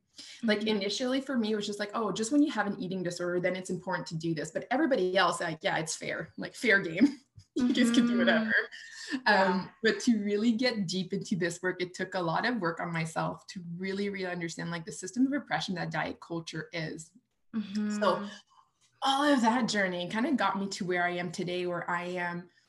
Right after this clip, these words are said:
Speaker 1: so passionate in helping women, men, everybody recover from diet culture, let go of the pressure that we have to be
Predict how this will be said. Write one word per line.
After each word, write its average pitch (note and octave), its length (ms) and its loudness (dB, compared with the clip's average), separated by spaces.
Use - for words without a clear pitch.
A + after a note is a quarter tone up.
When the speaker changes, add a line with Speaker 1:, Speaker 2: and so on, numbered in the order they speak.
Speaker 1:
so B3+ 420 0
passionate F#3 500 -4
in F3+ 60 -6
helping E3+ 640 -4
women, F#3 680 -4
men, E3 380 -2
everybody E3+ 540 0
recover G#3 340 2
from G3 160 -4
diet E3+ 260 -2
culture, E3+ 500 -6
let F3+ 360 0
go F3+ 260 -2
of F3+ 120 -4
the F3+ 80 -6
pressure F3 380 -6
that F3 160 -2
we F3+ 120 -2
have F3 360 0
to - 140 -12
be F3+ 180 -6